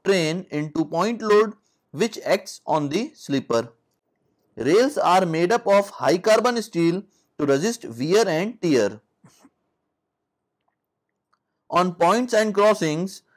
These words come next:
rails of medium carbon and high manganese steel is used. In India,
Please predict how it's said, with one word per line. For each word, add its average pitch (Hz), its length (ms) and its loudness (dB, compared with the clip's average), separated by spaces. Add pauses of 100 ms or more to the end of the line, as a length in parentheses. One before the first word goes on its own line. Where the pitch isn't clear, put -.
(100)
rails 170 400 2
of 226 220 2
medium 160 420 -2
carbon 160 500 2
and 151 180 -8
high 151 240 0
manganese 180 600 -4
steel 175 460 -4
is 147 260 -6
used. 131 440 -4 (600)
In 165 140 -6
India, 190 680 0